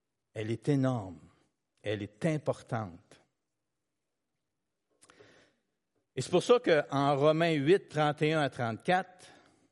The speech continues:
Paul parle ici de la protection de Dieu pour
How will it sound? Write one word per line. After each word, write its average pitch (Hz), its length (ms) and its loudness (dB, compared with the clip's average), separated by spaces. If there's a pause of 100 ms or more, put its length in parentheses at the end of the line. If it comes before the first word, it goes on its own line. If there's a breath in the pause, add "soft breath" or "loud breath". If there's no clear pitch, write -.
(1400)
Paul 180 320 4
parle 170 300 2
ici 151 320 -6
de 131 80 2
la 113 140 0
protection - 960 -4
de 127 160 -2
Dieu 131 400 -4
pour 117 320 -10